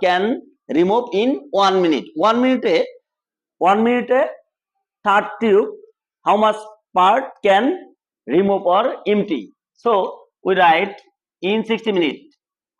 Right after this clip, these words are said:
In sixty minute, sixty minute, third tap, tap can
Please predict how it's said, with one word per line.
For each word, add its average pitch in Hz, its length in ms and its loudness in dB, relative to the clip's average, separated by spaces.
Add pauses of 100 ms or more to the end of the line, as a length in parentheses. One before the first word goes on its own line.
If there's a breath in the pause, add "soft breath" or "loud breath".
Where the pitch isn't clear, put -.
(1120)
In 190 300 0 (1500)
sixty 202 400 -4
minute, 170 380 0 (1600)
sixty 185 320 -4
minute, 202 300 -2 (1500)
third 170 280 2 (200)
tap, 151 240 -2 (3250)
tap 160 200 0 (2250)
can 185 240 4